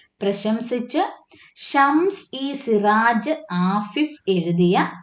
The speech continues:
താരിഖ് ഇ ഫിറോസ് ഷാഹി. ഷംസ് ഇ സിറാജ് ആഫിഫ്സ് താരിഖ് ഇ ഫിറോസ് ഷാഹി. ചെറിയ സ്പെല്ലിംഗ് മിസ്റ്റേക്ക് ഉണ്ട്. ഷംസ് ഇ സിറാജ് ആഫിഫ് ആണ്.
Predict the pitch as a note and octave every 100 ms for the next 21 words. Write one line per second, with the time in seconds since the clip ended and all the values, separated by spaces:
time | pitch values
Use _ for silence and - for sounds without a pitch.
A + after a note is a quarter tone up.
0 | _ - A#3 A#3+ C4+ D4+ F4 F#4+ - -
1 | G#3 G3+ G3 G3+ - F#3 F3 D#3+ D#3+ -
2 | C#3+ - - - _ _ _ _ _ -
3 | - A#3+ A#3 B3+ E4 - - - A#3 A#3
4 | A#3+ - G3 G3+ G3+ G#3+ G3 - G3 F#3+
5 | F3+ G#3 A3 - - F#4+ - - _ _
6 | F#3+ F3+ F#3 G3+ A3+ E4 - _ _ _
7 | _ F#3 F3+ G#3 F3+ - E3 D#3+ D#3+ -
8 | C3 - C3 - _ _ _ _ _ _
9 | _ - A3+ A#3 B3 C4 C#4 C#4 G#3+ -
10 | A3+ G#3+ G#3 A3 A3 A3+ A3 F3+ F3+ C4+
11 | D4 - A#3 G#3 A3 D4 - - - _
12 | _ _ A3+ A3+ B3 D#4+ - - A3+ G#3
13 | G#3 G#3 G#3+ G#3 B3+ F3 F3 F3+ F3+ F#3+
14 | D#3+ E3